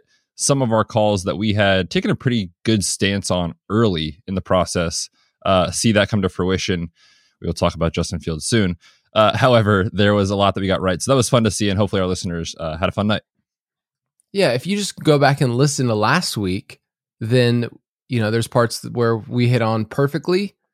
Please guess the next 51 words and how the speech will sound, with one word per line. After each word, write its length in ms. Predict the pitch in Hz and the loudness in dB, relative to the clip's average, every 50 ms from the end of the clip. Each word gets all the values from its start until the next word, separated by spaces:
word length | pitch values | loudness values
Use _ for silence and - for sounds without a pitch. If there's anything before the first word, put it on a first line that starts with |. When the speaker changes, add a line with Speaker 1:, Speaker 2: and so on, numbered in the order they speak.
| _ _ - | _ _ -8
Speaker 2:
and 300 | - 113 117 127 123 120 | -4 -4 -2 -2 0 2
really 200 | 143 151 160 147 | 4 4 4 4
were 160 | 131 123 123 | 4 2 2
in 100 | 120 120 | 0 0
lockstep, 480 | 117 113 113 - - - 120 120 123 | -2 -4 -4 -6 -4 -4 -4 -4 -4
and 80 | - 120 | -4 -8
we'll 80 | 110 104 | -8 -4
go 120 | 113 117 | -6 -6
through 140 | - 123 113 | -4 -4 -6
a 40 | 107 | -6
couple 300 | - - - 117 - 107 | -6 -6 -8 -8 -8 -6
of 40 | |
those 180 | 110 110 107 - | -8 -8 -8 -6
picks. 460 | - 156 156 156 156 - - - - _ _ _ _ _ _ _ _ - | -2 -2 -2 -2 -2 -8 -12 -12 -12 _ _ _ _ _ _ _ _ -12
Uh, 320 | - 107 110 110 110 104 - - | -8 -4 -2 -2 -2 -4 -6 -10
but 200 | 127 127 143 135 | -4 -2 0 0
I 80 | 143 | 0
felt 240 | 139 - 196 190 - | 2 2 0 2 2
overall 420 | 170 165 143 160 151 147 143 143 | 0 0 0 2 2 4 4 2
pretty 300 | 143 - - 147 139 127 | 2 0 -2 0 0 0
great 300 | 110 - - 131 127 127 | -2 -2 -2 0 0 0
about 220 | 120 110 117 110 92 | 0 0 -2 -2 -2
the 80 | 95 | -4
process. 760 | - - 123 110 104 107 - - 104 95 98 - - - - _ _ _ _ _ - - | -6 -4 -2 -2 -2 -2 -4 -6 -6 -8 -8 -10 -12 -14 -16 _ _ _ _ _ -6 -2
I'll 100 | 170 196 | -2 0
just 200 | 226 208 - - | 0 -2 -2 0
say 140 | 190 165 147 | 2 2 2
emotionally 600 | 131 123 120 120 135 139 - - 170 151 147 147 | 2 2 2 2 2 2 0 -2 -4 -2 -2 -4
for 220 | 139 - - 139 127 | -4 -4 -4 -4 -2
me, 420 | 120 120 120 127 135 143 139 - _ - | -2 -2 -4 -4 -4 -6 -8 -10 _ -4
a 120 | 135 127 | -2 0
lot 340 | 123 123 123 135 139 - 127 | 2 2 2 2 2 0 -2
was 340 | 120 110 113 117 123 123 - | -4 -2 0 0 -2 -2 -6
<laughs> 20 | |
t-, 80 | - - - - - _ _ | -12 -14 -14 -16 -20 _ _
tied 280 | - - - 123 139 143 | -6 0 2 2 4 4
up 120 | 147 139 147 | 2 2 0
in 120 | 127 110 | -2 -2
Justin 340 | 101 123 127 123 - - 127 | 0 0 0 0 -2 -6 -6
Fields, 440 | 120 - 120 117 120 127 131 127 120 | -4 -4 -2 -2 -2 -2 -2 -4 -6
you 140 | 117 123 123 | -4 -4 -2
and 80 | 117 | -2
I, 280 | 110 113 117 120 123 120 _ _ _ _ _ _ _ _ _ - | -4 -4 -4 -4 -6 -8 _ _ _ _ _ _ _ _ _ -8
uh, 260 | - 113 113 110 107 | -4 -2 -2 -2 -2
beca-, 480 | 101 85 117 117 131 123 - - 147 - - | -4 -6 -2 -2 -2 -2 0 -4 -6 -4 0
and 220 | 156 160 165 143 | 0 0 0 0
I 120 | 92 156 | 0 -2
think 200 | 165 - 247 - _ | -2 -2 -4 -6 _
for 120 | - 165 143 | -6 -4 -2
fantasy 380 | - 175 170 160 139 - 147 | 0 0 0 0 0 0 -4
Twitter 440 | 139 - 160 151 147 143 127 120 - | -4 0 0 2 2 2 0 0 -4